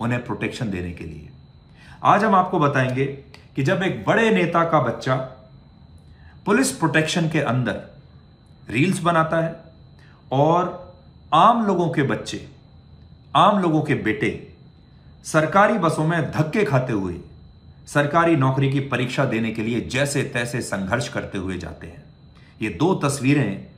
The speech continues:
आज हम आपको दिखाएंगे। और आज हम ये चाहते हैं कि हमारे देश में जो लाखों दलित हैं, वो भी ये, आज ये देखें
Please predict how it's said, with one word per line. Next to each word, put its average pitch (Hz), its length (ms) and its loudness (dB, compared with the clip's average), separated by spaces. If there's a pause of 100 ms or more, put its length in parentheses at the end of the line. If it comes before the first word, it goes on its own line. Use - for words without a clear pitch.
(220)
आज 110 200 2
हम 104 120 -2
आपको 95 240 -4
दिखाएंगे। 127 540 -2 (500)
और 151 380 4
आज 156 220 4
हम 151 140 2
ये 156 80 2
चाहते 131 360 0
हैं 160 100 -2
कि 160 80 -2
हमारे 135 300 2
देश 160 320 0
में 147 340 -2 (220)
जो 143 120 2
लाखों 156 480 2
दलित 175 280 2
हैं, - 180 -18 (760)
वो 151 120 2
भी 262 160 6
ये, 190 200 0
आज 165 280 4
ये 170 100 2
देखें 120 460 0